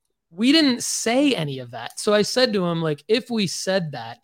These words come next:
please let us know. Please let us know where we went wrong. We'll, we'll, we'll res-, you know, we'll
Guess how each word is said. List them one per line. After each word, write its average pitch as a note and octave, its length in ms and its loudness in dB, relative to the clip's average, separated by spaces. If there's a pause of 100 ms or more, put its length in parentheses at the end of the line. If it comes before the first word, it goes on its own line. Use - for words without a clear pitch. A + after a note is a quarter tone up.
(540)
please A3+ 320 2
let G#3+ 160 4
us F#3+ 140 0
know. C#3 260 -6
Please A3 300 -4
let B3 80 0
us G#3+ 120 -2
know F#3 160 0
where F3+ 160 -2
we E3+ 120 -2
went D#3 220 -6
wrong. B2 380 -14
We'll, F3 220 -4
we'll, F3 380 -4
we'll E3 360 -2 (480)
res-, G#3 300 -2 (120)
you F3+ 80 -4
know, E3 120 -4
we'll E3 360 -4